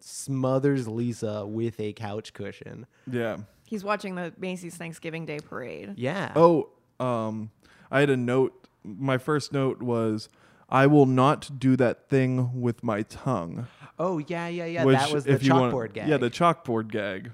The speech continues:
Speaker 2: from the credits. And then, uh, the couch gag was Grandpa sleeping on the couch, and then they all just stand around him.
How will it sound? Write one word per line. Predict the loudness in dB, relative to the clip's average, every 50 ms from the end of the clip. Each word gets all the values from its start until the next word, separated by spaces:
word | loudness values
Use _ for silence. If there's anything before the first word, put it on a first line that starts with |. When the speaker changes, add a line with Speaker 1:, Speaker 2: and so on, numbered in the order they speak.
| -18 -10
Speaker 2:
from | _ -4 -4 -2
the | -2 -4
credits. | -2 -2 -2 -2 0 -2 -4 -6 -8 -12 -18 -12 -6
And | -4 -2 -2
then, | 0 0 0 -2 -2
uh, | -2 -2 -2 -2 -2 -4 -4 -6 -10 _ _ _ _ _ _ _ _ _ _ _ _
the | 0 2 4 4 2 0 -2 -10 -16 _
couch | -2 2 2 2 2 2 -4
gag | -4 -2 0 0 0 0 -2
was | -2 -2 -2 -4
Grandpa | -6 -4 -2 -2 -2 -2 0 -2 -2
sleeping | -2 -6 -6 -6 -6 -6 -4 -4 -6 -4 -6 -6 -8 -8
on | -8 -8 -8
the | -8
couch, | -10 -8 -8 -8 -8 -8 -10 -8
and | -6 -4
then | -2 -2 -2
they | -2 -2
all | -2 -2 -2
just | -4 -4 -6 -8 -14 -18 -18 -16
stand | -16 -8 -6 -4 -2 -2 -2
around | -2 0 0 0 -2
him. | -2 -4 -6